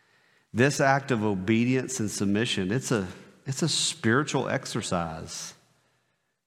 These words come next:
It's, in fact, an act of worship. In, in other words, you are called to be spiritually minded and spiritually discerning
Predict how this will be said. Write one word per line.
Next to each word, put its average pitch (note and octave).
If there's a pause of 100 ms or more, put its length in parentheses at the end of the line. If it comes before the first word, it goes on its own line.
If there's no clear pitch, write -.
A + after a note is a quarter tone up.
(120)
It's, G#2+
in A#2
fact, C3
an A#2+
act A#2
of F#2+
worship. A2+ (1300)
In, B2+
in C3+
other D#3
words, B2
you B2+
are B2+
called C3+
to B2+
be A#2+
spiritually C3+
minded A#2+
and G#2+
spiritually C3+
discerning A#2